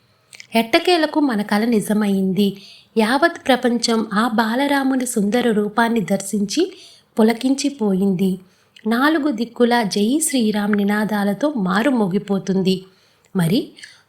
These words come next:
అంతటి భవ్యమైన బాలరాముని మనోజ్ఞ విగ్రహాన్ని చెక్కిన శిల్పి గురించి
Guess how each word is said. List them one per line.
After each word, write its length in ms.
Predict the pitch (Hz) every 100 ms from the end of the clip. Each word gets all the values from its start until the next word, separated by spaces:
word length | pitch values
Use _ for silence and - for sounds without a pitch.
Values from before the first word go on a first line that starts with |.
| 220
అంతటి 520 | 277 - 339 269 247
భవ్యమైన 680 | 190 190 202 262 285 294 302
బాలరాముని 760 | 180 156 180 226 254 254 247
మనోజ్ఞ 560 | 226 190 196 233 208 247
విగ్రహాన్ని 680 | 208 180 214 202 214 208 214 190
చెక్కిన 500 | 160 202 190 180 180 - - - -
శిల్పి 420 | - 214 220 285
గురించి 640 | 247 240 208 208 208 196